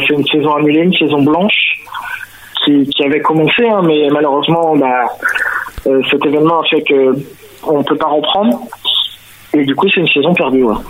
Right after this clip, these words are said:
C'est une saison, euh, qui, qui, qui n'est, bah, qui, qui n'existe plus, en fait, hein. Pour l'instant, bah,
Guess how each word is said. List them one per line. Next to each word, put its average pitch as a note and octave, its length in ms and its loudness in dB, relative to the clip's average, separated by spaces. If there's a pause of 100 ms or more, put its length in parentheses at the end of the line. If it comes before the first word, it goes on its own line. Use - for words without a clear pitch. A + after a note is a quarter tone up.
(120)
C'est C3+ 60 0
une A#2 80 2
saison, C3 400 0
euh, B2 100 0
qui, A#2 360 0 (140)
qui, A#2+ 260 2 (140)
qui C3+ 120 0
n'est, B2+ 140 2 (400)
bah, A#2 160 0 (200)
qui, B2+ 220 2
qui - 160 -2
n'existe B2+ 400 0
plus, G3 160 0
en - 20 0
fait, C#3 240 -2
hein. C#3+ 160 0
Pour B2+ 120 0
l'instant, E3 380 0
bah, A#2 200 0